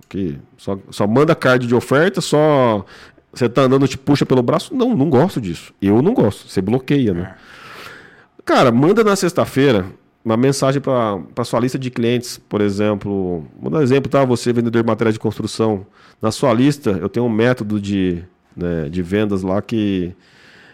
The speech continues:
Speaker 1: é, são quatro fases, né? Quatro fases da, da obra. Então, fundação, levantamento, cobertura e acabamento. Cria umas listas no seu WhatsApp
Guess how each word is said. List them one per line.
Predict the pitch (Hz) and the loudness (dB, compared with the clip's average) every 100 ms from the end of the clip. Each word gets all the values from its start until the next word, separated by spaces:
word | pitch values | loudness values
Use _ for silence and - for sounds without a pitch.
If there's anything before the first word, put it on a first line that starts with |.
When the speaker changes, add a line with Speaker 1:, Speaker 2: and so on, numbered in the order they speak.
| - | -12
Speaker 1:
é, | - 92 92 87 85 85 76 - | -4 0 0 -2 -2 -4 -8 -10
são | - 110 | -6 -4
quatro | 110 120 120 | 0 0 -2
fases, | - 104 90 87 | -2 0 0 -2
né? | 92 92 - | -6 -6 -4
Quatro | 101 - | -4 -2
fases | 110 113 | -2 0
da, | 107 104 113 | 2 2 0
da | 117 | 0
obra. | 107 87 82 - | 0 0 -4 -12
Então, | - 139 135 | -8 -8 -8
fundação, | - 123 120 - 151 | -6 -2 -2 -2 -2
levantamento, | 156 127 120 120 127 143 | -2 -2 -2 -2 -4 -6
cobertura | - 123 117 135 | -6 -6 -6 -6
e | 131 | -8
acabamento. | 131 131 95 85 - _ _ _ _ - | -6 -6 -8 -10 -16 _ _ _ _ -8
Cria | 143 170 | -4 -2
umas | 151 117 | -2 -2
listas | 123 127 113 | -2 -2 -4
no | |
seu | 110 110 | -2 -2
WhatsApp | 104 101 117 127 117 | -4 -4 -2 -4 -8